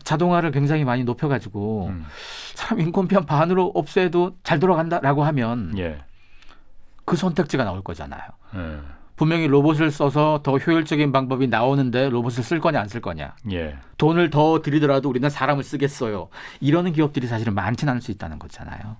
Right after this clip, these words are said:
Speaker 2: 예.
Speaker 1: 그래서 이 변화라는 측면은 우리가 단지 소비만 바라볼 게 아니고 이것과 연결되는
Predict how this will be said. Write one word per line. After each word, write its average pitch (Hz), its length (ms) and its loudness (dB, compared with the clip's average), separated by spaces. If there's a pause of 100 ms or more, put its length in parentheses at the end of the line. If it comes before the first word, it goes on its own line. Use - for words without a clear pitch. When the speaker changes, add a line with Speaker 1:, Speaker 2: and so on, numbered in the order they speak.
Speaker 2:
예. 78 360 -6
Speaker 1:
그래서 127 300 0 (340)
이 123 100 4
변화라는 143 500 2
측면은 131 400 -2
우리가 104 480 -2 (280)
단지 135 460 0
소비만 202 500 0
바라볼 135 320 -2
게 123 120 -6
아니고 117 180 -2
이것과 110 420 -4
연결되는 117 560 -2